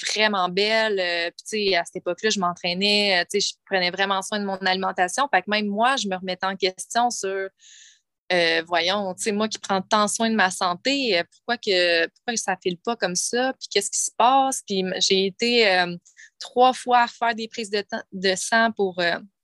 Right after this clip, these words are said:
pour être sûre qu'il y avait vraiment rien, tu sais, parce que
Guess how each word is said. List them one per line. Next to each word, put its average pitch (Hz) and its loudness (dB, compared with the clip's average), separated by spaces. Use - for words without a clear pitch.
pour 196 0
être 175 0
sûre 240 0
qu'il 190 -2
y - 2
avait 180 0
vraiment 196 2
rien, 214 -4
tu 226 -10
sais, 220 -4
parce 170 -4
que 170 -4